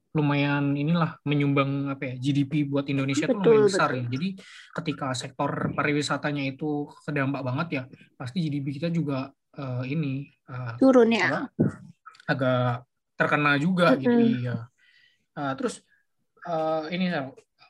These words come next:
Speaker 1: kemarin sempet ini nggak, kayak traveling tapi nggak di Bali gitu, maksud kan, maksudnya tuh kayak keluar kota gitu.
Speaker 2: Eh,
Speaker 1: Sempet nggak?
Speaker 2: kalau tra-, kalau keluar kota tuh bentar deh.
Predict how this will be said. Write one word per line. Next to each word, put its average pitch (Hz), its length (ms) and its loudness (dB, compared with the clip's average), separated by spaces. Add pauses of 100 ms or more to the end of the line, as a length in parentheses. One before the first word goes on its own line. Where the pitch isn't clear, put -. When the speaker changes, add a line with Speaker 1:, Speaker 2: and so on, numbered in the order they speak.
(100)
Speaker 1:
kemarin 180 340 -2
sempet 202 320 -4
ini 208 160 -2
nggak, 135 240 -2
kayak 135 460 -4 (260)
traveling 156 480 -6
tapi 185 240 -6
nggak 151 160 -4
di 147 80 -4
Bali 156 240 -2 (140)
gitu, 131 160 -4
maksud 127 320 -6
kan, 165 240 -4 (400)
maksudnya 147 400 -6
tuh 180 140 -8
kayak 165 180 -6
keluar 139 160 2
kota 143 640 2
gitu. 123 320 -8 (160)
Speaker 2:
Eh, 262 400 8 (400)
Speaker 1:
Sempet 147 240 2
nggak? 262 40 8
Speaker 2:
kalau 262 320 8 (380)
tra-, 254 320 -10 (120)
kalau 247 240 -4 (220)
keluar 269 240 2
kota 269 320 -2
tuh - 180 -14
bentar 233 300 0
deh. 190 140 -10